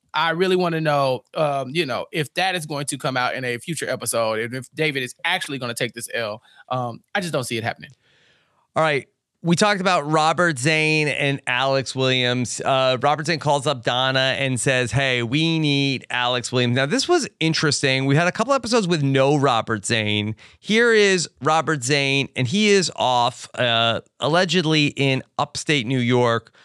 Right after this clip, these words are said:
Speaker 2: You know, we had sort of, like, uh, Wendell Pierce together, uh, that
Speaker 1: <laughs>
Speaker 2: it was, he's been on Tom Clancy's Jack Ryan since twenty eighteen. When
Speaker 1: Mm.
Speaker 2: we almost never have a Suits storyline that takes place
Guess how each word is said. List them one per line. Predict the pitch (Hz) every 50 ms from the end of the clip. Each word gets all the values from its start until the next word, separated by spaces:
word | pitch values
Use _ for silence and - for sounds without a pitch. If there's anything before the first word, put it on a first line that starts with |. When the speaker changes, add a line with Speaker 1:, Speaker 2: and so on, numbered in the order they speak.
| - _ - -
Speaker 2:
You | 165
know, | 170 139
we | - 147 160 220 277
had | 349 339 214
sort | - 233 226 202
of, | 180 170 156 147
like, | 143 131 127 127 - -
uh, | - - 123 123 120 120 117 117
Wendell | 107 139 151 165 151 170 160
Pierce | - - 160 156 143 143 - - -
together, | - - 156 135 123 131 131 123 120 120 117 117 120 117 - -
uh, | 120 127 123 120 117 117 117
that | 107 117 120 120 120 117 117 117 110
Speaker 1:
<laughs> | - 220 151 - 160
Speaker 2:
it | 147 147 127 87
was, | 135 143 135 131 131 127 127 127 127 123 123 113 107 - - - - - _ _
he's | - - 165 143 202 220 180
been | 175 233 233
on | 233 233 240 233 226
Tom | - - - 180 180 220 254 240
Clancy's | - - - 226 202 196 202 190 - - 202 185 170 135 117
Jack | 107 - 156 156 160 170 165 -
Ryan | 135 131 123 123 127 135 143 147 156 156 151
since | - - 147 135 131 123 -
twenty | - - - 131 131 131 135 127
eighteen. | 127 127 123 - - 131 127 123 127 127 127 135 120 _ - - - - - _ _
When | - 107 151 175 175 175 170 147
Speaker 1:
Mm. | 147 147 131 123 117 113 117 120 131 165 170
Speaker 2:
we | 185 208 180
almost | - - 226 262 320 370 311 - 156
never | 151 147 151 151 156 156 165 175 170 160
have | 143 151 143 147 147
a | 127 127
Suits | 123 - - - 160 160 139 - - -
storyline | - 143 143 147 147 147 143 143 143
that | 135 127 -
takes | - 139 131 - -
place | - 147 127 135 123